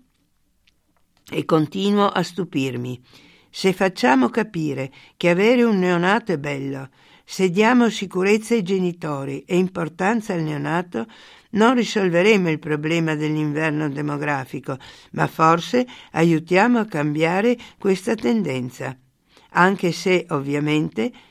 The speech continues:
c'è bisogno di soluzioni politiche e di scelte strategiche che non competono a noi. Ma noi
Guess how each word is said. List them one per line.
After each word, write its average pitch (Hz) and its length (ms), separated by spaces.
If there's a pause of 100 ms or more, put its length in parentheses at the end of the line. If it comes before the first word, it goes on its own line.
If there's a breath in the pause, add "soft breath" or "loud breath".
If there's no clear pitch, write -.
(100)
c'è 156 180
bisogno 156 540
di 147 140
soluzioni 151 720
politiche 190 720 (260 loud breath)
e 196 140
di 175 140
scelte 220 560 (200 loud breath)
strategiche 185 1000
che - 140
non 151 220
competono 196 680
a 226 40
noi. 131 400 (540 soft breath)
Ma 151 240
noi 151 540